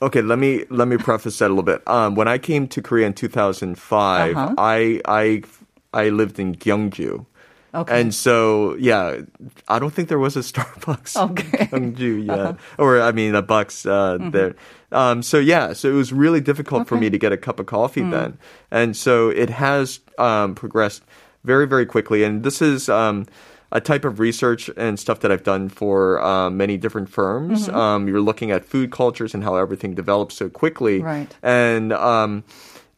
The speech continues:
Speaker 1: it's coffee and chocolate, they're, they're very different because the preparation method, and there's a lot, there's, um,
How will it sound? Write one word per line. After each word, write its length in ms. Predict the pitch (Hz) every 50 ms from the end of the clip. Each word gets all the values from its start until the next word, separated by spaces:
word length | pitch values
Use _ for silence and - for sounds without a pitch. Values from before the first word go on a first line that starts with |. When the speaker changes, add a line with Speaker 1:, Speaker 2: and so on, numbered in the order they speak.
| _ -
Speaker 1:
it's 320 | 151 127 - - - - _ _ _ _ _ _ _ _ _ _
coffee 720 | - - 156 160 180 190 - - 196 190 185 180 170 -
and 240 | - 135 123 117 113
chocolate, 500 | - - - 135 127 123 - 127 113 92 -
they're, 280 | 107 104 101 101 - - 78
they're 240 | 120 123 117 107
very 280 | 98 104 117 127 147 147 139
different 380 | 143 135 120 - 135 120 110 101
because 640 | 104 - - 127 107 104 104 98 98 101 - - - _ _ _
the 80 | 117
preparation 640 | 98 - 120 110 - 110 101 101 104 - - 156 143
method, 400 | 135 135 147 - 190 175 180 214 - _ - - _ _ _
and 600 | - 123 120 120 117 113 110 107 107 104 101 92 - _
there's 340 | _ 131 127 123 120 120 -
a 60 | 123
lot, 240 | 117 120 123 131 127 -
there's, 340 | - 127 120 117 117 117 -
um, 300 | 131 113 104 101 101 87